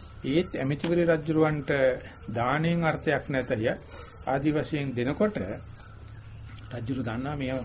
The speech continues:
හොඳම ආර්ථික විශේෂඥ තමයි මේ කතා කරන්නේ. හැබැයි මේ මිනිස්සු අර්ථයෙන් බුදු රජුරවන්ට අර්ථ දෙන්නේ ධනාදි කටයුතු කරලා රජකම් කරන්න බෑ. ඒක කරන්න ඕනේ ආර්ථික සංවර්ධනයට.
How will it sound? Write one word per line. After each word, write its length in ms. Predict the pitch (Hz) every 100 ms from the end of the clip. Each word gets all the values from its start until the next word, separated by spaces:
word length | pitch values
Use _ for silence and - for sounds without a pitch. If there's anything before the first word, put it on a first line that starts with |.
| 120
හොඳම 420 | 117 123 120 135
ආර්ථික 380 | 175 147 135 -
විශේෂඥ 540 | 160 151 165 170 - 170
තමයි 220 | 165 170
මේ 120 | 143
කතා 220 | 135 175
කරන්නේ. 220 | 170 - - - - - - -
හැබැයි 320 | - 131 139
මේ 40 | 127
මිනිස්සු 240 | 131 113
අර්ථයෙන් 460 | 180 127 - - 156 139 - 98 -
බුදු 220 | - 117 143 139
රජුරවන්ට 440 | 113 117 175 233
අර්ථ 240 | 175 120 131 117 113
දෙන්නේ 560 | 120 165 185 95 107 185 - - - - - -
ධනාදි 520 | 127 110 120 165 180
කටයුතු 380 | 190 180 185 190
කරලා 300 | 196 202 127
රජකම් 260 | 135 180
කරන්න 280 | 196 151 104
බෑ. 340 | 101 131 101 104 - - - - - - - - - - -
ඒක 200 | 117 123
කරන්න 320 | 190 202 190 190
ඕනේ 280 | 208 220 202
ආර්ථික 420 | 185 175 190 180 175 170 - - - - -
සංවර්ධනයට. 760 | - 165 123 101 90 90 87